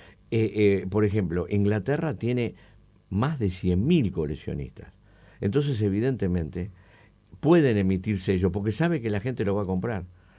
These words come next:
Uruguay tenemos pocos coleccionistas de sellos uruguayos, entonces, por más que se emitan sellos, son pocos los que vendemos.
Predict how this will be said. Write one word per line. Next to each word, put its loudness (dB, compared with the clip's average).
Uruguay 4
tenemos 0
pocos 4
coleccionistas -2
de -4
sellos -2
uruguayos, -2
entonces, -2
por 2
más 0
que -2
se -2
emitan 0
sellos, 0
son 0
pocos -2
los -6
que -8
vendemos. -10